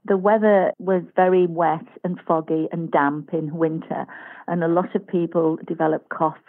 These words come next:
and chest problems. And of course, Yorkshire was a centre for coal mining, so a lot of the miners,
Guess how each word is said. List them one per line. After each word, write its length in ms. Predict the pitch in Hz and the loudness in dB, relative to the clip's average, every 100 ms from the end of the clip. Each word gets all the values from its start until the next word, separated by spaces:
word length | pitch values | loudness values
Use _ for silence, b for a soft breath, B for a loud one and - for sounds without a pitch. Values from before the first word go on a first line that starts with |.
| - | -12
and 220 | 175 160 - | -8 -8 -6
chest 340 | 175 170 - | -6 -6 -8
problems. 680 | - 156 202 147 143 170 254 - B B B | -6 -6 -4 -6 -4 -6 -8 -12 B B B
And 100 | 185 | -6
of 140 | 180 | -4
course, 320 | - 202 196 196 - - - | 2 4 4 0 -16 -20 -6
Yorkshire 440 | 185 208 202 - 185 | 0 2 0 -4 -2
was 140 | 180 | -2
a 60 | 180 - | -4 -4
centre 380 | 180 180 185 170 | -2 -2 -4 -6
for 80 | 165 | -8
coal 400 | - 185 185 190 | -2 2 4 2
mining, 600 | 165 147 139 131 160 254 B B B B B B _ - | 0 -2 0 0 0 -4 B B B B B B _ 0
so 180 | 165 165 | 2 4
a 20 | |
lot 240 | 185 190 | 0 -4
of 120 | 190 | -4
the 80 | 175 | -4
miners, 640 | 165 170 180 196 175 147 | -2 -2 -2 -2 -2 -4